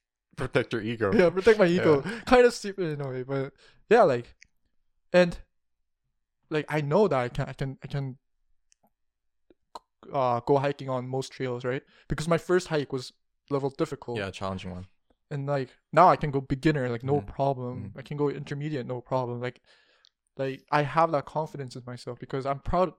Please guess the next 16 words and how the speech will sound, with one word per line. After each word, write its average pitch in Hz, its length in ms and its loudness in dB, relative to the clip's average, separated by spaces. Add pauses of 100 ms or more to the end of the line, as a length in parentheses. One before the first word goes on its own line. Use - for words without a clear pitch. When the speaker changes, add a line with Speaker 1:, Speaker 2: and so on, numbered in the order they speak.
Speaker 2:
that 123 160 0
I 123 360 -4
was 135 160 -6
able 131 160 -6
to - 100 -16
finish 135 300 -8
it. 120 160 -8 (240)
Like, 147 160 2 (1300)
like, 147 240 -6 (1600)
obviously 160 380 6
I 127 80 0
couldn't 139 180 -10
finish 131 320 -10
on 123 120 -4
my 123 100 -8
own. 127 280 -4